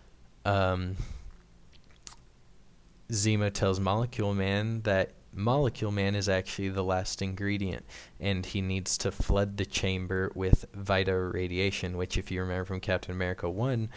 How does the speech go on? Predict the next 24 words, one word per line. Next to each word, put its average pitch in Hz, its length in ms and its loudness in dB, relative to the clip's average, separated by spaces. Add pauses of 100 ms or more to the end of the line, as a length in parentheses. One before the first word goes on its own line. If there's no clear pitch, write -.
(200)
that's 101 220 -2
exactly 98 480 0
what 95 140 0
Howard 92 440 0
Stark - 580 -2
fills 90 680 -2 (100)
Steve 92 400 -4
Rogers' 87 580 -2
chamber 92 560 -4
with, - 300 -6
is 90 140 -4
Vita, 87 480 -4 (180)
Vita, 117 560 -2
Vita 113 280 0
radi-, 110 460 -2 (100)
radiation, 101 520 -2 (1400)
um, 95 540 2 (320)
which 131 260 6
Molecule 104 420 0
Man, 101 340 -2
of - 120 -14
course, 98 340 -2
can 107 280 -2
do 127 460 -4